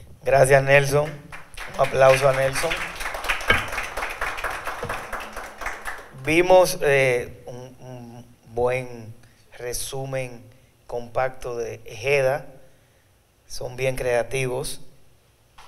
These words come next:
ya tienen plataforma, tienen de todo, muy creativos, pero para darle más facilidad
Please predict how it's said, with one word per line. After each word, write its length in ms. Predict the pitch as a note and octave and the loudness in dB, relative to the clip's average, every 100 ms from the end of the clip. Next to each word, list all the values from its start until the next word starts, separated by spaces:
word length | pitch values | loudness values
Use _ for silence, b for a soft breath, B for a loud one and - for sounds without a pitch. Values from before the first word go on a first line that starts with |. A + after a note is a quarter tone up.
| - | -10
ya 160 | A#2+ A#2+ | 0 0
tienen 300 | B2 B2 A#2+ | 0 -4 -4
plataforma, 880 | A#2+ A#2 G#2+ - A#2+ B2 A#2+ A#2+ A#2 | -4 -2 0 6 8 8 6 2 -2
tienen 360 | A2+ A#2 B2 B2 | -4 -8 -10 -10
de 100 | B2 | -10
todo, 200 | C#3 C3+ | -10 -8
muy 240 | C3+ G#3+ | 0 2
creativos, 680 | G#3+ E3+ C#3+ C3+ D3 C3+ C#3 B B B B B _ | 6 10 10 8 4 4 2 B B B B B _
pero 640 | D3 D3+ D#3 D3 - - | 4 6 6 4 -4 -8
para 500 | - C3+ C3+ C3 - - - - - | 0 2 4 2 -2 -12 -20 -20 -4
darle 520 | B2+ C3+ C#3 C#3+ C#3+ - | 0 0 -2 -6 -6 -6
más 300 | A#2+ C3+ - | -6 -4 -4
facilidad 760 | C#3 B2 C3 B2 A#2 A#2 A#2 | -2 -2 -4 -4 -4 -4 -4